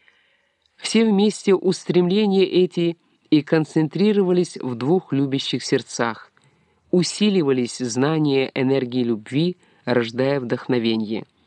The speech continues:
А вот потому даже не думали они о том, что называется сегодня плотскою утехой. Когда был в мыслях завершен проект,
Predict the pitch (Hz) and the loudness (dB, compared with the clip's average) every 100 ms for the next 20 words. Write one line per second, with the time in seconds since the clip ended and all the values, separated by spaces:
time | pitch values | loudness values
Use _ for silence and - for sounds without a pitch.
0 | _ _ _ _ _ - _ _ 143 160 | _ _ _ _ _ -20 _ _ 0 2
1 | 277 - 226 - 208 202 185 160 180 165 | 2 2 -2 2 2 2 2 0 0 0
2 | 156 139 120 185 208 156 127 117 - 123 | 0 0 0 2 2 2 0 -2 -2 0
3 | 123 120 - 147 147 131 _ _ _ _ | 0 -2 0 0 0 -6 _ _ _ _
4 | _ _ - - 131 127 127 131 180 180 | _ _ -8 0 2 2 0 0 2 0
5 | - 160 - 147 151 143 139 - _ _ | -4 -4 -2 0 0 0 -2 -4 _ _
6 | - 123 175 - - 151 151 143 - 131 | -2 2 2 -2 -4 -2 0 -2 -2 -4
7 | - - 117 - 120 113 - _ _ _ | -4 -2 -2 -2 -6 -6 -8 _ _ _
8 | _ - - - 147 151 190 180 170 170 | _ -20 -16 0 2 4 2 2 2 2
9 | 139 139 147 180 - 151 131 - _ - | 2 2 2 0 0 -2 -2 -4 _ -6
10 | 123 127 123 - 156 196 190 190 190 190 | 0 2 0 -2 0 0 0 0 2 0
11 | - | -6